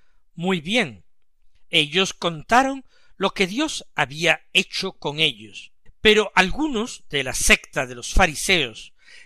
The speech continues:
que habían abrazado la fe, intervinieron diciendo: "Hay que circuncidarlos y exigirles que guarden la ley de Moisés". Los apóstoles y los presbíteros se reunieron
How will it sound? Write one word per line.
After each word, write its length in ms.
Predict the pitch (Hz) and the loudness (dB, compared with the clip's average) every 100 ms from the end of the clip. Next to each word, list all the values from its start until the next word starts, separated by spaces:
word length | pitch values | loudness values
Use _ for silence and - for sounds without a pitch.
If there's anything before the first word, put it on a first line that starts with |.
| - | -4
que 100 | - | 2
habían 300 | 196 285 277 | 4 4 6
abrazado 600 | 185 156 135 - 254 208 | 4 4 -4 2 2 2
la 120 | 143 | 0
fe, 440 | - - - 143 - - - - - | 8 10 10 6 -6 -20 -20 -20 -12
intervinieron 1080 | 254 269 - 196 165 123 135 147 175 170 151 | -8 -8 -4 -2 -2 -4 -10 -2 0 0 -4
diciendo: 600 | 135 - 160 139 110 107 - - | -8 -6 -4 -4 -8 -18 -20 -4
"Hay 300 | - 165 170 | 6 8 6
que 180 | - 151 | 2 -4
circuncidarlos 1300 | - 214 208 - 262 262 - 175 226 220 214 220 - - - - - | 0 0 0 -2 -4 -4 -6 4 4 4 -2 -8 -12 -20 -20 -20 -2
y 120 | 202 | 2
exigirles 920 | 196 - 233 - 302 285 277 254 - - - - | 2 2 -2 0 0 2 4 4 4 0 -10 -4
que 140 | 175 | -4
guarden 500 | 147 165 170 170 170 | 2 4 4 2 -2
la 80 | 135 | -4
ley 280 | 127 156 147 | 0 0 0
de 120 | 147 | -6
Moisés". 680 | 156 160 151 208 185 - - _ _ _ - - - - | -6 -6 -4 -4 -4 -8 -16 _ _ _ -20 -20 -20 -2
Los 180 | 196 - | 0 4
apóstoles 840 | 262 - 254 - 175 156 226 - - _ - - | 2 2 -2 0 -6 -4 -6 -10 -18 _ -20 -16
y 100 | 143 | -6
los 180 | 175 - | -6 -2
presbíteros 880 | 208 170 - 185 214 139 139 - _ - - - | 0 0 -2 -6 -6 -8 -8 -10 _ -20 -20 -8
se 220 | - 240 | 2 4
reunieron 640 | 262 214 165 151 147 156 | 4 0 -2 -4 -4 -8